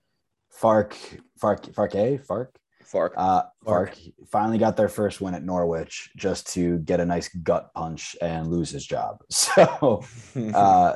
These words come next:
Speaker 1: that definitely sucks for him. And you totally feel, uh, after, especially speaking with, like, the fan base too, like, they really, from what it seemed, backed him a lot, given, like, the ups and downs that that club has been through. So,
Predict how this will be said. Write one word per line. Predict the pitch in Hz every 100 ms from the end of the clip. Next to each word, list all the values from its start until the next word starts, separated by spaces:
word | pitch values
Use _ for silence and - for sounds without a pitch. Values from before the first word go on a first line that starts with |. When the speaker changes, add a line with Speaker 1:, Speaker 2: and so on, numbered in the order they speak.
| -
Speaker 1:
that | 107 104
definitely | 123 123 101
sucks | - 101 92 -
for | 90
him. | 87 85 82
And | 76 85 85
you |
totally | 82 104 87 82
feel, | 90 85 82 76 - -
uh, | 73 -
after, | 90 90 90
especially | - 101 85
speaking | 73 90 87
with, | 82
like, | 80
the | -
fan | - 82 80
base | 78 -
too, | - 80
like, | 78
they | 85 85
really, | 78 87 82 80
from | 85
what | 82
it | 78
seemed, | - 82 76 80 80
backed | 90 78 -
him | 95 92 90 -
a | 73
lot, | 73 104 - _ _ _ 95
given, | 90 82
like, | 78 78
the | - 82 80 73 -
ups | 98 - 92
and | 87
downs | 80 87
that | 82
that | 78 73
club | 82 76
has | 76
been | 78 82
through. | 76 92 92
So, | 90 - 78 76